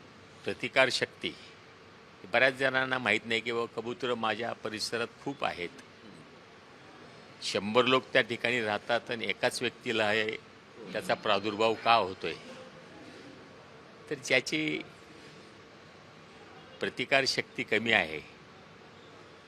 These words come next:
त्यालाच हे बाधित करतं.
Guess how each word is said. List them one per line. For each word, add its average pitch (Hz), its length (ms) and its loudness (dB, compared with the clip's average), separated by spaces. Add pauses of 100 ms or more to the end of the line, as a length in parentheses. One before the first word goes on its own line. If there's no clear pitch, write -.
(320)
त्यालाच 143 400 4
हे 127 220 2 (880)
बाधित 110 280 6 (120)
करतं. 80 260 -6